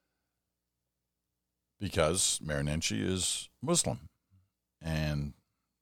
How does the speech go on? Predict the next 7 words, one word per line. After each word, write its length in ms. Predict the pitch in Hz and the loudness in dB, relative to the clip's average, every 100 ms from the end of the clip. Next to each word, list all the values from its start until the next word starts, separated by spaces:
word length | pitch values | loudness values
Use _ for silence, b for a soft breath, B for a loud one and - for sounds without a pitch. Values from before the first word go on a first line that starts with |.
| _ _ | _ _
people 360 | 101 87 90 78 | -6 0 2 2
were 360 | 73 67 64 - _ _ _ _ _ _ _ _ _ _ _ - | 2 0 -2 -8 _ _ _ _ _ _ _ _ _ _ _ -4
surprised 680 | - - 156 131 73 - | -4 4 6 6 4 -2
that 120 | 80 92 | 0 2
that 180 | 82 | 2
would 100 | 58 | 0
happen 380 | 73 73 - - | -2 -4 -4 -16